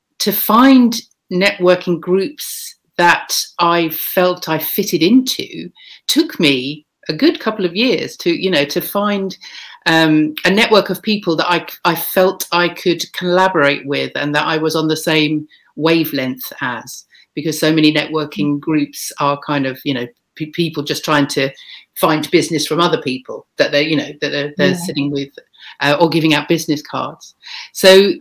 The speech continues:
Speaker 1: you know, to, to find networks like You Are the Media, and I know you've been quite a, um, quite a big part of that in terms of connecting people and,
Speaker 2: Mm.
Speaker 1: and socializing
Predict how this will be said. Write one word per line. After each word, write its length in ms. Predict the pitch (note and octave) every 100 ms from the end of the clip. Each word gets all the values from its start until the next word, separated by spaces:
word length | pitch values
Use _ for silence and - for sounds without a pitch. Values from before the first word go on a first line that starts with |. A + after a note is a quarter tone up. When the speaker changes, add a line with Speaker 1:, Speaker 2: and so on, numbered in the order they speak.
| -
Speaker 1:
you 140 | G3+
know, 100 | F3+
to, 260 | E3 G#3+ -
to 100 | -
find 460 | G#3 - C4 C4+ -
networks 380 | G3 E3 E3 -
like 280 | A#3 C4 F3
You 140 | E3+
Are 80 | D3
the 100 | D3+
Media, 280 | C#3+ D3 D3
and 80 |
I 60 | E3
know 100 | F#3
you've 240 | A#3+ F3
been 100 | D#3
quite 260 | D3 E3 D#3
a, 720 | D#3 D#3 _ _ _ _ -
um, 320 | C#3 C#3+ D3 - - -
quite 180 | F#3+ F3+
a 40 |
big 160 | F#3+ -
part 240 | F#3 F3+
of 320 | E3+ D#3 D3+
that 280 | F3+ F3+ - - -
in 100 | D#3+
terms 360 | D3 F3 D#3+ D#3
of 180 | D3+ -
connecting 680 | F3 F3 - - C#3+ C3+ -
people 520 | D3+ C#3+ C#3+ C#3 C#3+ - -
and, 120 | F#3+
Speaker 2:
Mm. 180 | G3+ G3
Speaker 1:
and 140 | F3
socializing 920 | - A#3 C#4+ - C#3 B2+ A#2+ B2 A#2+